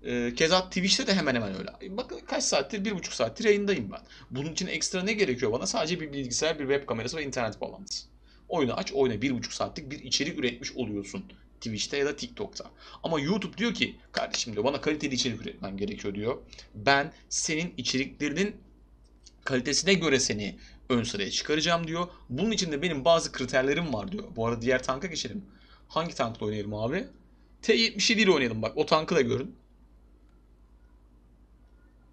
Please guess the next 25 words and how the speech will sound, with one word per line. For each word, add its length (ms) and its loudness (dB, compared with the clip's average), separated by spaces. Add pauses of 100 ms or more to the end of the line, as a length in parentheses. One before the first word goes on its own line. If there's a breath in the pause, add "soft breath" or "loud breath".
(2000)
Ee, 340 -4 (140)
"Benim 360 2
kaliteli 320 0
içerikten 460 0
de 60 -2
anladığım," 500 0
diyor, 140 -2
"bir 80 -8
kere 180 0
senin 300 -2
bol 180 4
bol 200 2 (1040)
YouTube 420 -2
videosu 260 0
atman 320 -6
gerekiyor," 340 -6
diyor. 120 -10 (160)
"Video 240 6
atman 320 0
gerekiyor. 300 -6
Video 220 0
kurgulayıp 400 -6
atman 300 -8
gerekiyor," 400 -10
diyor. 120 -12